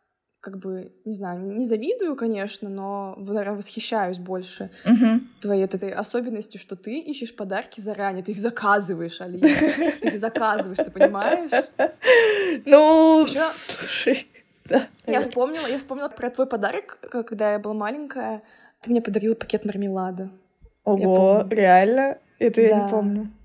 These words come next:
Speaker 2: Это был хороший подарок? <laughs>
Speaker 1: Это был хороший подарок. Это, причем это была какая-то твоя, по-моему, уже почти что старшая школа.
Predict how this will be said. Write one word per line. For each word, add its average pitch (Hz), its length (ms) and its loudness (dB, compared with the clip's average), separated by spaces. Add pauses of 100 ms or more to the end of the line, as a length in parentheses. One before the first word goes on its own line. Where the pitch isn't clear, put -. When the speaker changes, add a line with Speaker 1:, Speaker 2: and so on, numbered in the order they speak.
(280)
Speaker 2:
Это 220 180 2
был 233 220 4
хороший 254 360 0
подарок? 233 400 4
<laughs> - 60 -12 (680)
Speaker 1:
Это 262 120 0
был 269 160 -6
хороший 277 420 -6
подарок. 214 540 -6
Это, 233 180 -8
причем 240 280 -8
это 233 100 -8
была 220 260 -4
какая-то 220 320 -8
твоя, 208 240 -8
по-моему, 208 320 -10
уже 202 160 -12
почти - 260 -14
что - 140 -18
старшая 190 400 -14
школа. 202 480 -8